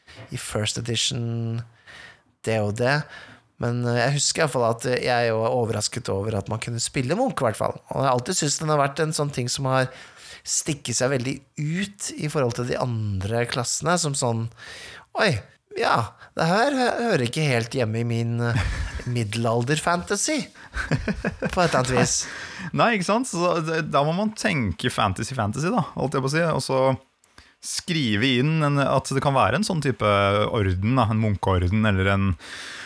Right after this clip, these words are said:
Speaker 2: eh, type folk som lever på den måten inn i fantasy-settingen.
Speaker 1: Mm.
Speaker 2: Som forklarer det. Altså, vi har jo til og med skrevet inn, eh, en kampsportutøvende gren, et yrke inn i Dragepust.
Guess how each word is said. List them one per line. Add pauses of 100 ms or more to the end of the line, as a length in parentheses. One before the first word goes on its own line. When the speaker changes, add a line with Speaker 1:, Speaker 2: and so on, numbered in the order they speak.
(160)
Speaker 2:
eh, (100)
type
folk
som
lever
på
den
måten
inn
i
fantasy-settingen. (640)
Speaker 1:
Mm. (100)
Speaker 2:
Som (120)
forklarer
det.
Altså,
vi
har
jo
til
og
med
skrevet
inn,
eh, (380)
en
kampsportutøvende (840)
gren,
et
yrke
inn
i
Dragepust.